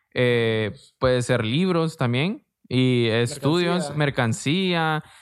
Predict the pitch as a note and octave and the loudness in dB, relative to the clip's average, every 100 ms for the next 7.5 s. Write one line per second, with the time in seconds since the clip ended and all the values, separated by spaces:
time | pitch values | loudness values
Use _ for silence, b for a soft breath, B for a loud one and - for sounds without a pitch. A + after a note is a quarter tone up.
0 | B - C3 B2+ B2+ - F3+ A2+ G#2 A#2+ | B -2 2 2 0 2 2 2 0 0
1 | - E3+ F#3 F3+ E3+ F3 F3 G#3+ - A3 | 0 0 0 -2 -2 -2 -2 -2 -4 -6
2 | A#3+ A3+ F#3 E3 C#3 A#2 B2 B3 G#4 b | -4 -2 -2 0 0 0 -2 -2 -6 b
3 | b b b _ _ _ B2 B2+ B2+ E3 | b b b _ _ _ 0 2 2 2
4 | D3+ G3+ F3 B2 C3 A2 C#3 G#2 F2 D#2+ | 0 0 0 -2 -2 -2 -2 -2 -4 -10
5 | - - _ - F3 B2 A#2 A2 B2+ D3 | -16 -20 _ 0 2 2 0 0 -2 0
6 | C3+ C3+ C3+ C3+ C#3+ C3+ A#2+ A2+ E3+ D#3 | 0 0 -2 0 0 0 -2 -2 -2 -2
7 | A#2 A2 C3+ C3+ C3 | -4 -2 0 0 -2